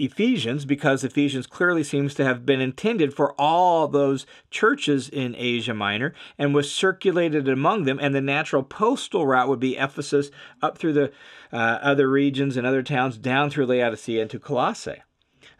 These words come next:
So, um, maybe it's Ephesians. Whatever it is, it is a letter that is being circulated. Um, and we know Ephesians was circulated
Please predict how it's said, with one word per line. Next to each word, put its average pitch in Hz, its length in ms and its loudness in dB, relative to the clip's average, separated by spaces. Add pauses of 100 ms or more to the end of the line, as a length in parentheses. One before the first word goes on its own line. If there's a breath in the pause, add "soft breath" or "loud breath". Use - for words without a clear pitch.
So, 143 360 0 (460 loud breath)
um, 120 320 0 (260)
maybe 135 500 2
it's 135 260 -2
Ephesians. 139 560 -2
Whatever 196 340 4
it 160 80 2
is, 143 300 4 (280 loud breath)
it 165 200 2
is 156 360 4
a 139 140 2
letter 156 360 4
that 135 140 2
is 131 100 0
being 135 280 0
circulated. 139 880 0 (340 loud breath)
Um, 123 280 -2
and 139 200 2
we 143 120 2
know 156 180 2
Ephesians 147 840 0
was 135 200 0
circulated 127 840 0